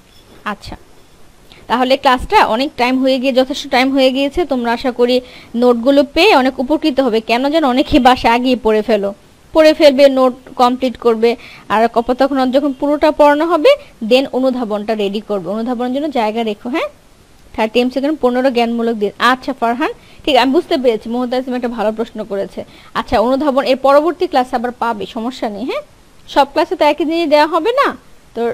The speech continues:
tension নিও না। তাহলে আজকের ক্লাসটা এখানে শেষ করে দিই।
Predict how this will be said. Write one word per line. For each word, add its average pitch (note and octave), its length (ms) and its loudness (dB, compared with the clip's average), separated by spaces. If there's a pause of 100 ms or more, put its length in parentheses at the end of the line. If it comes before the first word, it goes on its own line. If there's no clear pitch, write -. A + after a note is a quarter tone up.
(120)
tension C4+ 420 0
নিও D#4+ 240 0
না। C#5 60 2 (1400)
তাহলে B3 300 0 (160)
আজকের D#4+ 300 -2
ক্লাসটা D4+ 260 -2
এখানে E4 280 0
শেষ D#4 120 -2 (100)
করে E4 200 -4
দিই। B4 120 2